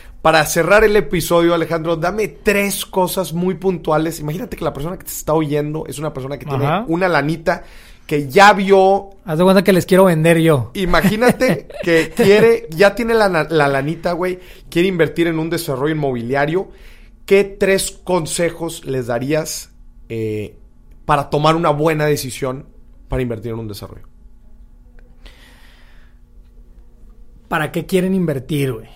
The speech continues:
Speaker 1: La
Speaker 2: Analizar
Speaker 1: primer
Speaker 2: para
Speaker 1: pregunta.
Speaker 2: qué quieren invertir. Quiero,
Speaker 1: Ok.
Speaker 2: quiero, quiero invertir para rentar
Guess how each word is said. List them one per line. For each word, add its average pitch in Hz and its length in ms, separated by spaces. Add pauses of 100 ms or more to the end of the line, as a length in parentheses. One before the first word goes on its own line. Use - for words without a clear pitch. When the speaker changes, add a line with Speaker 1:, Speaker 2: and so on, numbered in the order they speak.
(120)
Speaker 1:
La 147 80
Speaker 2:
Analizar 147 320
Speaker 1:
primer 151 200
Speaker 2:
para 185 140
Speaker 1:
pregunta. 117 160
Speaker 2:
qué 156 60
quieren 190 240
invertir. 135 520
Quiero, 156 260
Speaker 1:
Ok. - 120
Speaker 2:
quiero, 165 260
quiero 170 180
invertir 185 420
para 190 180
rentar 151 600